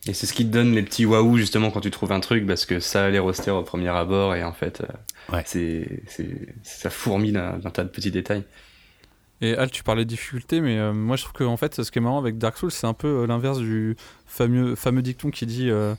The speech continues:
Speaker 3: euh, facile à prendre en main, mais, mais, euh, difficile à maîtriser. Moi je trouve que Dark
Speaker 2: Ouais.
Speaker 3: Souls, c'est un peu l'inverse, c'est-à-dire que c'est difficile à prendre en main,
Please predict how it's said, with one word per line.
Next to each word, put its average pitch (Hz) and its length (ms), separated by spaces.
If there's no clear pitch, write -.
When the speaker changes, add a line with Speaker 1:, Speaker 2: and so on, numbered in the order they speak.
Speaker 3:
euh, 104 560
facile 120 320
à 113 60
prendre 120 180
en 120 40
main, 135 120
mais, 117 140
mais, 113 240
euh, 107 480
difficile 113 420
à 110 80
maîtriser. 123 440
Moi 135 100
je - 60
trouve 139 120
que 127 120
Dark 110 180
Speaker 2:
Ouais. 107 80
Speaker 3:
Souls, 95 80
c'est 131 100
un 123 60
peu 143 100
l'inverse, 127 320
c'est-à-dire 120 300
que - 80
c'est 117 160
difficile 139 400
à 120 60
prendre 120 180
en 110 60
main, 156 180